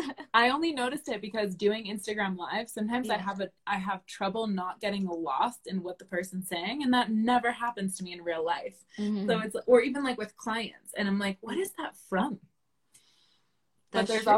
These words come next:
Speaker 2: also a ton of people logging in and out, and so, like, I'm sure that there's, like, energetic awareness even around that.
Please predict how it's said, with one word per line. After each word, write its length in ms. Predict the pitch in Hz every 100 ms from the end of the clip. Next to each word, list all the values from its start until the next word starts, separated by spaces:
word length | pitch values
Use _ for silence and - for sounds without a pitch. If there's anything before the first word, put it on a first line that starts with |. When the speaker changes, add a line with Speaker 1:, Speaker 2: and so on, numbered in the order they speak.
| 220
Speaker 2:
also 320 | 269 220 202 -
a 100 | 208
ton 320 | 190 - 214
of 80 | 202
people 540 | 226 294 180 143 - -
logging 460 | 180 170 175 165
in 160 | 165 170
and 100 | 143
out, 240 | 117 120 -
and 120 | 185
so, 220 | 190 170
like, 240 | 170 165 170
I'm 120 | 180 190
sure 220 | 185 185
that 160 | 190
there's, 200 | 190 175
like, 160 | 180 175
energetic 480 | 160 175 175 170 160
awareness 400 | 160 170 180 -
even 160 | 175 147
around 240 | 147 -
that. 240 | 190 240